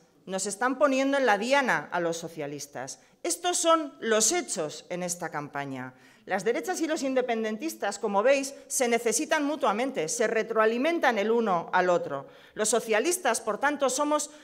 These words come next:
la única alternativa distinta que propone un cauce para la convivencia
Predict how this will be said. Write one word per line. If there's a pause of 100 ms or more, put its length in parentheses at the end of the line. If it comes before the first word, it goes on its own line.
(140)
la
única
alternativa
distinta (100)
que
propone
un
cauce
para
la
convivencia